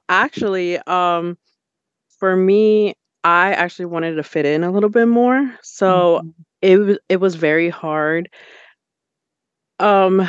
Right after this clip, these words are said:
Speaker 1: for me to fit in, especially, like, in the A P courses and honors courses. I felt like I always had to, like, prove myself to somebody
Speaker 2: Mm-hmm.
Speaker 1: and just, like,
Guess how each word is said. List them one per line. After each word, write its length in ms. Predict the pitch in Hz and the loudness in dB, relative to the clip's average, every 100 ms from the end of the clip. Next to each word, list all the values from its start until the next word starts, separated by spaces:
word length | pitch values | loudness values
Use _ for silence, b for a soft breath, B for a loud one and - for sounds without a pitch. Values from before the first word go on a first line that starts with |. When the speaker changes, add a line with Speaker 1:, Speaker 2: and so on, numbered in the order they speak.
| - | -6
Speaker 1:
for 220 | - 190 | -4 0
me 180 | 180 170 | 2 2
to 100 | 180 | -2
fit 200 | - 170 | 0 0
in, 240 | 160 165 | 0 -2
especially, 360 | 160 - 160 175 | -6 -6 -6 -4
like, 160 | 160 151 | -4 -4
in 60 | 147 | -4
the 120 | 135 | -4
A 80 | 147 | -8
P 180 | - 156 | -8 -8
courses 640 | - 160 156 160 160 151 | -2 -2 0 0 0 0
and 100 | 151 | -2
honors 300 | 147 143 147 | 0 -2 -4
courses. 400 | - 156 156 156 | -6 -4 -2 -2
I 120 | 143 | -4
felt 240 | 147 156 151 | -2 -2 -2
like 140 | 147 | 0
I 100 | 143 | -2
always 300 | 151 151 143 | 0 0 -2
had 100 | 156 | -6
to, 100 | 143 | -6
like, 180 | 131 - | -6 -8
prove 260 | - 147 151 | -8 -8 -2
myself 320 | 147 147 151 | -2 -2 -6
to 80 | - | -6
somebody 500 | - 156 156 160 175 B B B | -6 -4 -2 -2 -4 B B B
Speaker 2:
Mm-hmm. 600 | 190 190 180 160 160 151 | -4 -2 -4 -6 -8 -2
Speaker 1:
and 400 | 180 175 165 160 | 2 2 2 2
just, 380 | 175 170 - - | 2 0 -2 -4
like, 260 | 160 151 | -4 -4